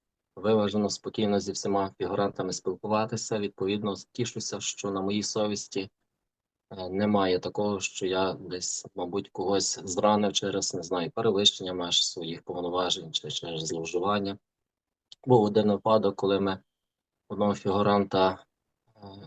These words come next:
фізично переслідували, і мені довелося від податкової Львівської там пробігти,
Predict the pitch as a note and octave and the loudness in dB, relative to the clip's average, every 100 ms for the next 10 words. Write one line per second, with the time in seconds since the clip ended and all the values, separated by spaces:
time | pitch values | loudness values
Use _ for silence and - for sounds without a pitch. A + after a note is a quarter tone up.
0 | - - _ A2 G#2 A2+ - G2+ - G2 | -20 -20 _ 4 8 6 6 -2 2 2
1 | F#2 G2+ G2 G2 A2 B2 A2+ G2 F#2+ F#2+ | 2 2 2 4 4 6 4 2 0 2
2 | G2 F#2+ - F#2 _ _ _ _ - G2+ | 2 0 -4 -6 _ _ _ _ -8 -8
3 | G2+ G2+ G2 - G#2+ G2+ G2+ F#2+ G#2 G#2 | -4 0 0 4 4 8 6 6 0 0
4 | - F#2 F#2+ F#2+ F#2+ F#2+ G2 F#2+ - | -2 -2 0 -4 -2 0 0 -2 -6